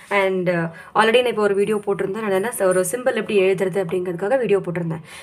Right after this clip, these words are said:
இப்போ இன்னும் சின்ன, இன்னும் இறங்கி வந்து பேசிக், uh, இன்னும் கொஞ்சம் பேசிக். ஃபஸ்ட்டு நம்ம வந்து ஒரு கெமிஸ்ட்ரி ப-,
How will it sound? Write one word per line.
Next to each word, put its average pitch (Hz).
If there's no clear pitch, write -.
இப்போ 233
இன்னும் 277
சின்ன, 262
இன்னும் 247
இறங்கி 233
வந்து 226
பேசிக், 202
uh, 196
இன்னும் 269
கொஞ்சம் 233
பேசிக். 208
ஃபஸ்ட்டு 226
நம்ம 233
வந்து 220
ஒரு 202
கெமிஸ்ட்ரி 269
ப-, 214